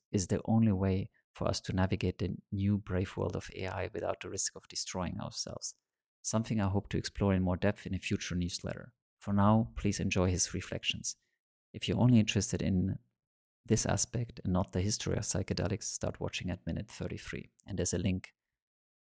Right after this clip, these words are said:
to the video in an artic-, in the article. Last but not least, Sam will be here offering journeys from July twelfth to twenty-first for a maximum total of thirty people. His experience is both powerful and popular.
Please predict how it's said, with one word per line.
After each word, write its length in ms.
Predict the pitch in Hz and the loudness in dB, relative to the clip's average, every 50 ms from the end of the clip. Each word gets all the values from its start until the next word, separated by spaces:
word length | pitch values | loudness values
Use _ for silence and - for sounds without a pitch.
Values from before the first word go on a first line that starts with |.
| _ - | _ -12
to 180 | - - 95 - | -6 -4 0 0
the 100 | 87 - | 2 2
video 280 | - 87 - - 87 85 | 2 0 0 0 0 0
in 80 | 90 | 0
an 100 | 90 90 | 0 0
artic-, 360 | 90 - - - - - - - - | 0 -2 -2 -4 -6 -10 -12 -8 -4
in 100 | 98 92 | -2 0
the 120 | 92 90 | 0 0
article. 380 | - - 101 - - - 117 113 - _ _ _ _ _ _ _ _ _ _ _ _ _ _ _ _ _ - | -2 -2 -6 -8 -12 -14 -14 -16 -16 _ _ _ _ _ _ _ _ _ _ _ _ _ _ _ _ _ 0
Last 280 | 101 104 117 - - | 2 4 4 4 4
but 140 | - 104 - | 2 2 4
not 200 | 101 92 - - | 4 2 2 0
least, 340 | - 90 - - - - - - _ _ | -4 -4 -4 -6 -10 -12 -16 -18 _ _
Sam 280 | - - - 113 120 117 | -2 2 4 4 4 6
will 120 | 107 107 | 6 4
be 100 | 98 95 | 4 4
here 200 | 90 98 95 87 | 4 6 4 6
offering 360 | 85 95 - - 98 92 92 | 4 2 0 2 0 0 0
journeys 300 | 90 - 95 95 92 - | 2 2 2 2 2 0
from 180 | - - 90 90 | -2 -2 -2 -2
July 300 | - 90 90 92 92 92 | 0 0 0 2 2 0
twelfth 380 | - - - 92 95 90 - - | 0 -2 -2 -2 -2 -2 -4 -8
to 100 | - - | -12 -12
twenty-first 720 | - - 92 87 87 - - - 60 - - - - - | -6 -4 -4 -4 -4 -6 -8 -10 -10 -8 -8 -10 -10 -12
for 140 | - - 90 | -6 -4 -2
a 40 | 92 | 0
maximum 640 | 92 98 98 - - - 95 95 92 92 92 - - - _ _ _ - | 0 0 0 0 0 2 2 0 0 -2 -2 -4 -8 -12 _ _ _ -4
total 280 | - 90 92 - 87 | -2 -2 0 0 -2
of 100 | 78 - | -2 -4
thirty 340 | - - 92 85 82 85 85 - | -4 -2 0 0 0 0 -4 -6
people. 400 | - - - - - - - - _ _ _ _ _ _ | -8 -8 -8 -10 -12 -16 -16 -16 _ _ _ _ _ _
His 140 | 92 90 95 | -6 -4 -2
experience 420 | 92 - - - 110 104 101 - | 0 0 2 2 2 0 0 0
is 100 | 85 85 | -2 -2
both 300 | - - 95 95 - - | 0 2 0 0 0 -2
powerful 400 | - - 95 95 95 - - 87 | -2 0 2 2 2 -2 -4 -6
and 160 | 87 82 101 - | -6 -6 -2 -2
popular. 480 | - - - - - - - - - | -2 -2 -2 -6 -12 -14 -14 -14 -18